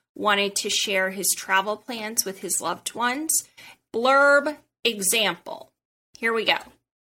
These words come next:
"Twenty-four hours. These are the most critical moments to find you in the event of an emergency,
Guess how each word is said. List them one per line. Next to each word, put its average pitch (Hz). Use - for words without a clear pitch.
"Twenty-four 381
hours. -
These 330
are 392
the 349
most 269
critical 330
moments 190
to 226
find 226
you 185
in 202
the 180
event 214
of 247
an 233
emergency, 156